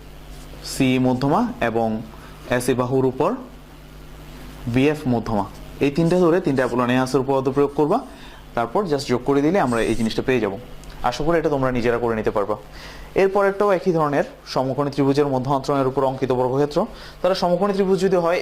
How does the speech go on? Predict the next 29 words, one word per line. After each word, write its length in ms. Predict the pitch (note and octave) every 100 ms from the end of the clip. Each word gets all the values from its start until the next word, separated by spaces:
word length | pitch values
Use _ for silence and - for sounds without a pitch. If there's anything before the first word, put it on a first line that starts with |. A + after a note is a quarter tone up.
| C#3
এখানে 180 | D#3+ D#3
এই 40 | D3
ত্রিভুজটাই 380 | E3 D#3+ - F#3+
হচ্ছে 140 | F#3+ F#3+
সমকোণী 280 | C#3 C3+ C#3
ত্রিভুজ 180 | C3 B2 A#2+
হিসেবে 180 | B2 A#2
আঁকতে 160 | - B2+
হবে। 140 | C#3 B3 - - - -
তারপর 200 | A#2+ B2
সমকোণী 280 | B2 B2 D3 D3+
ত্রিভুজ 200 | D3+ D3+
হিসেবে 180 | D#3 E3 E3
এঁকে 140 | A3+ - D3
একইভাবে 460 | D3 F#3+ E3 G#2+ G#2 - - - -
পুরোপুরি 320 | C#3 C3+ D#3 E3
একইভাবে 360 | - D#3 D#3+ G#3
প্রমাণটা 320 | D3 A2+ A2 A#2
করে 120 | A2+
নেবা 140 | A2 G#2
নিজেরা। 200 | G#2 A2 A#2 - - - - - - - - - -
আশা 220 | C3+ E3
করি 240 | D#3 D#3 D3+ -
এটা 100 | B2 C3+ C3+
তোমরা 160 | C3 C3
নিজেরা 200 | B2+ C3+ C#3
করতে 160 | C3+ D3+
পারবা। 200 | D#3 F3+ B3 - - - - -
আর 240 | G#2+ G#2+